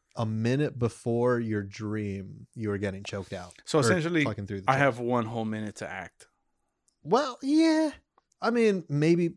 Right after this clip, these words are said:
Speaker 1: who knows? Maybe it was twelve oh six with fifty-three seconds.
Speaker 2: I go back to sleep.
Speaker 1: <laughs> Uh, but then you die,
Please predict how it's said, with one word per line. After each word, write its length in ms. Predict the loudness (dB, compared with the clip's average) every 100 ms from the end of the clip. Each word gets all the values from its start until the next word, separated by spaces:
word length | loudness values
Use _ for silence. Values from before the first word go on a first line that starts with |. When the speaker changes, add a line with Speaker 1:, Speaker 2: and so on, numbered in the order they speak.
| _
Speaker 1:
who 180 | -2 0
knows? 220 | 0 0 0
Maybe 180 | 2
it 20 | 2
was 100 | 0
twelve 200 | -2 0
oh 40 |
six 300 | -2 -2 -2
with 140 | -6
fifty-three 560 | -2 -4 -2 -6 -4 -6
seconds. 520 | -6 -8 -10 -18 -14 -12
Speaker 2:
I 100 | -10
go 100 | -10
back 240 | -10 -12
to 80 | -18
sleep. 340 | -18 -18 -18 _ -8 -8 2 4
Speaker 1:
<laughs> 360 | 4 2 0 0 -4 -6 -4 -4 -8 _ _
Uh, 680 | 0 2 4 2 2 0 -2
but 280 | -4 0 2
then 180 | 2
you 100 | 2
die, 420 | 4 4 4 0